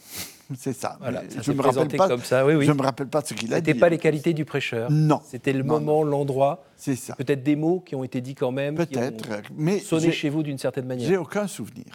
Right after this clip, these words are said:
Speaker 2: D'accord.
Speaker 1: Sauf le fait que je suis rentré à la maison et je me suis assis sur mon lit, je me vois en disant, « C'est pas possible. » Voilà. Euh, j'ai quand même demandé à ce prédicateur,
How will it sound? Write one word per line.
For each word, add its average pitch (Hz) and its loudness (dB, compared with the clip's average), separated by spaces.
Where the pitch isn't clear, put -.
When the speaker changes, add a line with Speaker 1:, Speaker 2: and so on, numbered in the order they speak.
Speaker 2:
D'accord. 117 -12
Speaker 1:
Sauf 220 0
le - -4
fait - -8
que 143 -8
je 110 -8
suis 123 -8
rentré 123 -6
à 165 -4
la 120 -4
maison 165 -4
et 113 -10
je 117 -6
me 127 -2
suis 180 -10
assis 175 -2
sur 131 -4
mon 117 -2
lit, 196 -2
je 165 -4
me 120 0
vois 190 -2
en 120 -8
disant, « 165 -4
C'est 135 -6
pas 220 2
possible. » - -14
Voilà. - -12
Euh, 139 0
j'ai 139 0
quand 262 -2
même 247 4
demandé 151 2
à 127 0
ce - -4
prédicateur, 131 -4